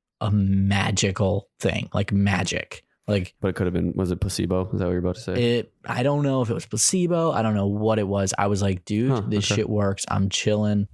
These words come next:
Speaker 1: I was all over the pens. I would just fucking hit them, the C B D ones.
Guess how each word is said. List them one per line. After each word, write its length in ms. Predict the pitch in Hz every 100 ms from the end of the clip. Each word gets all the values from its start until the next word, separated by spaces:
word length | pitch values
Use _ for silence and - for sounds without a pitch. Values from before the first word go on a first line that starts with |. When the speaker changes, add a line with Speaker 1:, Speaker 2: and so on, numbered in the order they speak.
| - -
Speaker 1:
I 540 | 113 117 120 120 123 -
was 260 | 110 104 -
all 340 | 113 107 113 -
over 580 | 107 104 98 95 92 - - _ -
the 100 | 98
pens. 580 | - 98 90 - - -
I 80 | 107
would 140 | 98
just 200 | 95 92
fucking 560 | - - - 98 95 - _ _
hit 300 | - - 104
them, 240 | 101 95 90
the 100 | 104
C 160 | -
B 120 | 104
D 140 | 104 101
ones. 320 | 92 - -